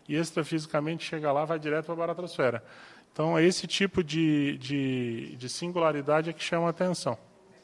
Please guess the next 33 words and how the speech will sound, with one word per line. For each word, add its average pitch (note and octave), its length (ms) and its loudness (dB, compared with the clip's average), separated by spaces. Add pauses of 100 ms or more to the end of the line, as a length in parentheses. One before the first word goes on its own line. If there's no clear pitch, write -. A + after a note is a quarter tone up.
(400)
Mas D#3+ 180 0
isso G#3 200 0
aí, G#3+ 100 4
gente, D#3 420 -2 (260)
a D3+ 60 2
gente E3+ 160 0
tem F#3 120 -2
que - 100 -14
ter F3+ 140 0
um D#3 100 0
tempo, E3+ 600 2
um D3 140 -4
dia, D3 360 -2
uma C#3+ 160 0
hora, D#3 260 4
um D#3 60 -2
local, D#3+ 420 0 (280)
para D3+ 180 2
entrar E3 320 2
e - 20 2
conversar E3 500 0
a D#3 40 0
fundo E3 260 -6
sobre C3+ 280 -2
isso. - 200 -10 (500)
Só F#3+ 380 0
en F#3 40 -4
passant, F3 520 -4
não, D3+ 320 -8 (680)
você - 160 -12
não E3 100 -8
consegue D3+ 380 -6
aprofundar. B2+ 500 -4